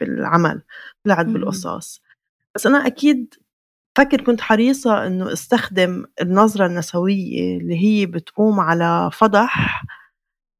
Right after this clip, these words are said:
Speaker 1: آه، وين السلطة فيها نوع من الضعف،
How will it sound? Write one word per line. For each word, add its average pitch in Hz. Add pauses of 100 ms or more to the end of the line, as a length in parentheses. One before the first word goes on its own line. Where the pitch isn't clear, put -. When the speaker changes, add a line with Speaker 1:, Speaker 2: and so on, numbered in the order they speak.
(360)
Speaker 1:
آه، 185
وين 233
السلطة 233
فيها 180
نوع 190
من 180
الضعف، 185